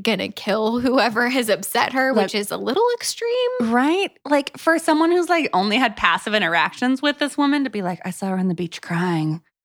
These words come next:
Speaker 2: I'll kill whoever upset her." I'm like, "Whoa, bro, let's,
Speaker 1: <laughs>
Speaker 2: let's rein that in a smidge." Especially because then, like, what she tells us and, like, what we learn is her m-, mother died a year ago.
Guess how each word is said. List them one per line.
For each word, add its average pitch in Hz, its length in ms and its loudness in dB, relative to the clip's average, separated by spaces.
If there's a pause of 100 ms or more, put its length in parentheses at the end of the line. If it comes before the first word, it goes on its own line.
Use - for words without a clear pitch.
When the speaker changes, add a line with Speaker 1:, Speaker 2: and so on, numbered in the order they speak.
Speaker 2:
I'll 202 100 4
kill 196 360 0
whoever 170 460 2
upset 165 400 0
her." 160 280 2
I'm 185 120 2
like, 170 200 0
"Whoa, 180 320 2
bro, 214 640 2
let's, 175 340 0
Speaker 1:
<laughs> 277 40 -6
Speaker 2:
let's 220 240 2
rein 208 280 2
that 208 220 4
in 175 120 0
a 170 40 0
smidge." 185 500 0 (640)
Especially 254 420 2
because 233 280 2
then, 220 160 2
like, 208 160 0
what 196 540 2 (100)
she 233 240 0
tells 202 380 2
us 175 280 2
and, 208 80 0
like, 180 160 0
what 180 280 2
we 190 120 -2
learn 175 600 0
is 180 460 0 (360)
her 226 160 4
m-, 202 200 -4 (160)
mother 180 460 2
died 185 240 2
a 233 60 -2
year 170 320 0
ago. 101 500 0